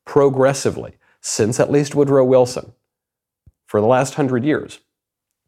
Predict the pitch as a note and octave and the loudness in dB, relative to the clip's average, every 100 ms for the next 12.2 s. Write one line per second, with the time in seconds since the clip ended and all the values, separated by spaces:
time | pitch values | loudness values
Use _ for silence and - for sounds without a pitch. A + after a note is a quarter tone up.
0 | _ _ _ _ _ _ - - E3 E3+ | _ _ _ _ _ _ -6 -2 0 2
1 | F#3+ F#3 D#3 A#2 - F#2 E2 - F2+ D2+ | 2 2 0 0 -2 -4 -4 -4 -10 -10
2 | D2+ C2 B1+ - _ _ - C#3 - G#2+ | -12 -14 -16 -18 _ _ -4 -4 0 2
3 | G2 G2 - _ - A2+ - B2 C#3 D3+ | 2 0 -8 _ -2 0 2 2 4 4
4 | C3+ B2 B2 A2 G#2+ C#3 A#2 - E2+ E2 | 2 0 -2 -2 -2 -2 -2 -4 -6 -4
5 | F2+ G#2 A2 G#2 G#2+ G#2+ - - - A#2+ | -4 -6 -4 -4 -4 -6 -10 -10 -2 0
6 | C#3 D3+ D3+ C#3+ C#3 C3+ - E2+ E2+ - | 2 0 -2 -4 -4 -4 -4 -4 -6 -10
7 | _ - G2+ G#2+ - A2+ G#2+ A#2+ B2 A#2+ | _ -2 0 0 -2 -2 -2 0 0 0
8 | A#2 F2+ F#2 F#2+ F2 F#2+ A#2 A#2 A#2 G2 | 0 -4 -4 -4 -4 -4 -2 -2 -2 -2
9 | E2+ D#2 - _ _ _ _ - - - | -4 -8 -12 _ _ _ _ -14 -4 0
10 | F3+ F3+ E3+ D#3+ C3 G#2 G2+ - G#2 - | 0 2 2 2 0 0 -4 -2 -4 -4
11 | A2 F2 E2+ G2+ A#2+ E2 E2 B2 C#3 D3 | -6 -6 -4 -2 0 -2 0 2 4 2
12 | G#2+ D2 | 0 -6